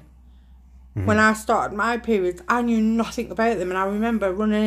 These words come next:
Speaker 2: into me nana, God love her, and I was like, "Nana, nana, I've hurt myself."
Speaker 1: Mm-hmm.
Speaker 2: And <laughs> my nana was like, "Bless her,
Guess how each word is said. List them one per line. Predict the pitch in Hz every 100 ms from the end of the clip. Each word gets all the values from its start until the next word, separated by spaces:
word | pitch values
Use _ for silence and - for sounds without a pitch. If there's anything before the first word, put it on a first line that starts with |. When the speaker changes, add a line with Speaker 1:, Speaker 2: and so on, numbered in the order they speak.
| 214
Speaker 2:
into | 208
me | 185
nana, | 196 208 214 175
God | 214 208
love | 214 196
her, | 160 165 214 - - - -
and | - 240
I | 247
was | 226 247
like, | 240
"Nana, | 233 277 254
nana, | 254 285 254
I've | 220 226
hurt | - 311 311
myself." | 247 226 214 185 180 170
Speaker 1:
Mm-hmm. | 107 90 92 90 - - -
Speaker 2:
And | 240 247
<laughs> | - -
my | 285
nana | - 285
was | 254 233
like, | 254 214 208 - -
"Bless | 277 294 -
her, | 190 160